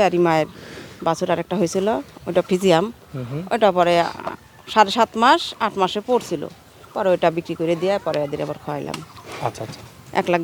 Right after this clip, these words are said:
Speaker 1: দশ হাজার টাকা দিয়ে ওটা বিক্রি করে দিছি।
Speaker 2: বিক্রি করে দিছে। আচ্ছা, আচ্ছা। তো আপা, গরু দুটো যদি কেউ আপনার কাছে সংগ্রহ করতে চায়, কিভাবে সংগ্রহ করতে পারবে?
Speaker 1: আমার মো-, ফোন নাম্বার থাকবে, ফোন নাম্বারের
Speaker 2: ফোন নাম্বারে
Speaker 1: মাধ্যমে,
Speaker 2: যোগাযোগ করলে সংগ্রহ
Speaker 1: হ্যাঁ,
Speaker 2: করতে পারবে।
Speaker 1: যোগাযোগ করলে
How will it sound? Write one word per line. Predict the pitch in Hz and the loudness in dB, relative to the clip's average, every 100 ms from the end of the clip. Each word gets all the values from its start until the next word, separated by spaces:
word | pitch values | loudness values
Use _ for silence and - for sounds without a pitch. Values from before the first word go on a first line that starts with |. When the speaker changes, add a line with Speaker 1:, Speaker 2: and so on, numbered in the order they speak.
| 170 | 0
Speaker 1:
দশ | 160 | 0
হাজার | 165 165 | -4 -2
টাকা | 160 | -4
দিয়ে | 151 156 | -4 -4
ওটা | 156 | -6
বিক্রি | 151 151 | -8 -8
করে | 143 139 | -8 -8
দিছি। | 156 - - - - | -10 -14 -16 -14 -10
Speaker 2:
বিক্রি | 127 - | -8 -8
করে | - | -8
দিছে। | - - - - - - - - - - | -10 -12 -14 -16 -18 -20 -20 -18 -10 -10
আচ্ছা, | - - | -8 -10
আচ্ছা। | - - - - - - | -10 -12 -20 -20 -6 4
তো | 120 | 4
আপা, | 123 120 | 6 4
গরু | 127 127 | 4 4
দুটো | 131 127 | 4 4
যদি | 127 | 6
কেউ | 127 | 6
আপনার | 127 127 | 6 4
কাছে | 127 139 - | 6 4 8
সংগ্রহ | 131 131 | 8 8
করতে | 131 147 | 8 6
চায়, | 165 156 | 4 6
কিভাবে | 143 131 | 6 6
সংগ্রহ | 127 120 113 | 0 -8 -10
করতে | 117 | -10
পারবে? | 113 120 - - - - - - - - - | -12 -14 -20 -20 -20 -20 -20 -20 -20 -12 -4
Speaker 1:
আমার | 247 247 247 | 0 2 2
মো-, | 240 233 220 214 | 4 4 2 0
ফোন | 254 254 | 0 2
নাম্বার | 240 233 226 | 2 0 0
থাকবে, | 240 240 285 | -2 0 0
ফোন | 240 208 | 0 0
নাম্বারের | 202 196 196 | 0 2 2
Speaker 2:
ফোন | 196 | 4
নাম্বারে | 131 131 | 4 2
Speaker 1:
মাধ্যমে, | 131 | 0
Speaker 2:
যোগাযোগ | 135 143 | -2 -2
করলে | 202 180 | 0 2
সংগ্রহ | 143 120 | 4 4
Speaker 1:
হ্যাঁ, | |
Speaker 2:
করতে | 113 110 | 2 2
পারবে। | 107 | -2
Speaker 1:
যোগাযোগ | 151 - | -4 -8
করলে | 185 | -8